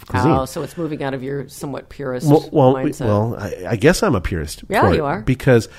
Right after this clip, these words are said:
Speaker 1: it's, it did so well by itself for all those decades and mil-, millennia.
Speaker 2: Yeah.
Speaker 1: I don't think you need to toy with it.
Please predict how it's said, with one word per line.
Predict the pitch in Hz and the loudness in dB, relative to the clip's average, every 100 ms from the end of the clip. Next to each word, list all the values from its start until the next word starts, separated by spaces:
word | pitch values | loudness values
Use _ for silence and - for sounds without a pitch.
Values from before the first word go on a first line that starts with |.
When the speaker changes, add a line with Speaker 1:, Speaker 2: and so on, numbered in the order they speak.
| - - | -20 0
Speaker 1:
it's, | 156 147 - - | 2 4 0 2
it | 165 107 | 2 4
did | 156 170 | 4 4
so | - 160 | 4 4
well | 147 147 | 4 4
by | 143 | 4
itself | 110 - 147 | 2 2 2
for | 143 | 4
all | 131 139 | 6 6
those | 139 104 | 6 6
decades | 123 139 156 123 | 2 4 2 4
and | 107 107 | 4 6
mil-, | 123 120 120 | 6 8 8
millennia. | 123 117 131 156 170 - | 8 8 6 6 2 -2
Speaker 2:
Yeah. | - - | -14 -2
Speaker 1:
I | 127 175 | 4 6
don't | 202 190 | 6 2
think | 185 175 | -2 4
you | |
need | 170 | 6
to | 156 | 6
toy | 147 165 | 6 6
with | 175 | 6
it. | 90 | 4